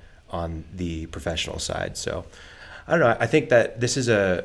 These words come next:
important conversation for people to be having inside of their companies about how can we re-, continue to retain our talent?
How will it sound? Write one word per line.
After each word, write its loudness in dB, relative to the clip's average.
important 0
conversation 0
for -6
people -4
to -10
be 0
having 0
inside -2
of -2
their -2
companies -6
about -6
how -4
can -6
we -4
re-, -6
continue -6
to -6
retain -4
our -2
talent? -4